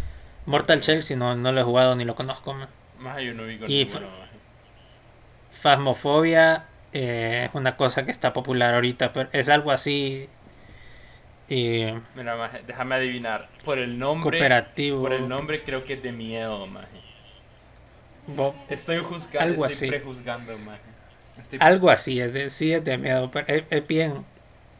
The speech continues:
Speaker 1: La, la cosa con este juego es que lo hizo como bien poquita gente, man.
Speaker 2: Ajá.
Speaker 1: Es indie. Y
Speaker 2: Y que
Speaker 1: y es
Speaker 2: dicen que es el
Speaker 1: para,
Speaker 2: resurgimiento,
Speaker 1: y
Speaker 2: maje, de, de que hizo famoso a PewDiePie, man. ¿Cómo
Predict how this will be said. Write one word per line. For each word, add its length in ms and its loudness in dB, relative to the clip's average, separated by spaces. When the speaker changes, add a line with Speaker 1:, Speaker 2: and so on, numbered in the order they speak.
Speaker 1:
La, 180 6
la 220 8
cosa 300 6
con 160 2
este 200 0
juego 320 6
es 100 2
que 120 0
lo 120 2
hizo 220 -2
como 220 2
bien 200 -4
poquita 380 -6
gente, 360 -2
man. 340 -6
Speaker 2:
Ajá. 220 -12
Speaker 1:
Es 80 2
indie. 400 2
Y 760 0
Speaker 2:
Y 140 -12
que 260 0
Speaker 1:
y 60 4
es 60 6
Speaker 2:
dicen 180 0
que 60 2
es 60 6
el 40 6
Speaker 1:
para, 200 6
Speaker 2:
resurgimiento, 840 0
Speaker 1:
y 100 -2
Speaker 2:
maje, 300 -8
de, 240 -10
de 160 -10
que 140 -10
hizo 160 -12
famoso 400 -12
a 60 -12
PewDiePie, 520 -12
man. 320 -18
¿Cómo 140 -12